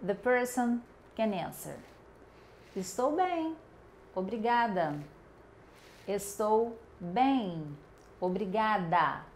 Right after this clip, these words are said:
I'm fine, thank you.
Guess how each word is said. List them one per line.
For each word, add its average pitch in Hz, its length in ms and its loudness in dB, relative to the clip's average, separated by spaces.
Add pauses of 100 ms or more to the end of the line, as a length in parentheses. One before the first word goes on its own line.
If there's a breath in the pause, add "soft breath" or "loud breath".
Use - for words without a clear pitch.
(880 loud breath)
I'm 180 240 0
fine, 190 640 0 (460)
thank 226 340 -4
you. 151 240 0